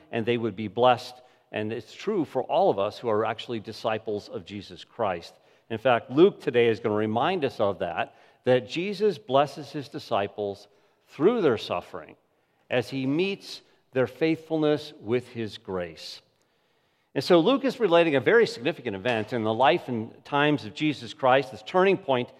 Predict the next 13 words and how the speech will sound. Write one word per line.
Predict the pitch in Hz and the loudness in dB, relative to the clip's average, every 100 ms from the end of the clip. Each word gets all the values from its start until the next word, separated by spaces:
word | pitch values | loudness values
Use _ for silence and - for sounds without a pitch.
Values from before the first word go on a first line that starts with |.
| _ - | _ -2
in | 147 | 0
his | 139 107 | 2 0
ministry | 131 170 185 - 120 120 - _ | 2 2 0 -2 -2 -2 -6 _
when | 143 | -2
he | 147 | 0
actually | 156 190 226 | 0 -2 -6
chose | 190 147 143 156 | -2 2 2 2
who | - 143 | -2 -4
would | 139 | -2
be | 135 | -4
his | 123 123 | -4 -8
twelve | - 117 104 104 | -2 2 2 0
apostles. | - 135 143 - - - | -4 -6 -6 -16 -20 -20